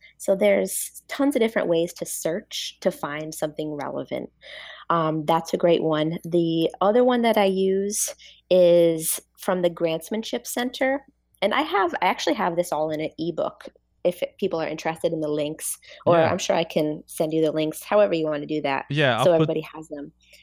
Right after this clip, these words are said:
Speaker 1: It, the other one, it's the Grantsmanship Center,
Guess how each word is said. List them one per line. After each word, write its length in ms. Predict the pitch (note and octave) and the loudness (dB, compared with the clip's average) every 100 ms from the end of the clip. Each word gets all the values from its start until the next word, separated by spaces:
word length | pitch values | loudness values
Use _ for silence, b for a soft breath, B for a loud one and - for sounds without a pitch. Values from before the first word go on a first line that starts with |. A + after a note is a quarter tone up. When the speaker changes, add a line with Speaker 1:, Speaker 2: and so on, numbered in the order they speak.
| B B B _ | B B B _
Speaker 1:
It, 280 | F#3 F#3+ F#3 | 4 4 6
the 100 | G3+ | 4
other 200 | A3 B3+ | 4 2
one, 260 | A#3+ A3+ - | 2 -2 -4
it's 220 | F#3 - | -6 -6
the 140 | D#3+ F3+ | -4 -2
Grantsmanship 760 | F3 E3+ F3+ - D#3 - D3+ | 0 -2 -2 -6 -6 -4 -6
Center, 480 | - D3+ D3+ - - | -6 -10 -6 -8 -8